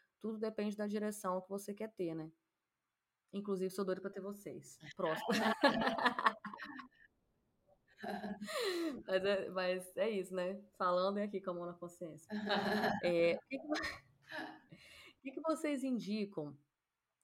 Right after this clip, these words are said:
é, pensando em resultado a curto, médio e longo prazo, né? A gente também lida muito com questão de expectativa.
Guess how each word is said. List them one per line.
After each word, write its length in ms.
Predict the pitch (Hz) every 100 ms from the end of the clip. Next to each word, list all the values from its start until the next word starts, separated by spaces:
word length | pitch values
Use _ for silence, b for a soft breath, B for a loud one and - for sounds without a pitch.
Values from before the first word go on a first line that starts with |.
| -
é, 280 | 170 160 151 - _
pensando 400 | 202 185 202 185
em 80 | 185
resultado 560 | 180 165 - 185 170
a 40 | 170
curto, 440 | - 214 220 214
médio 360 | 185 180 185 180
e 40 |
longo 220 | 175 175
prazo, 500 | 170 165 147 147 143 _ _ _
né? 280 | - 147 143 - _ _ _
A 40 | 165
gente 180 | 175
também 300 | 180 175 180 -
lida 240 | 180 185 180
muito 260 | 180 185
com 120 | 190
questão 260 | 190 190 185
de 60 | 185
expectativa. 920 | - 196 196 208 - 202 160 151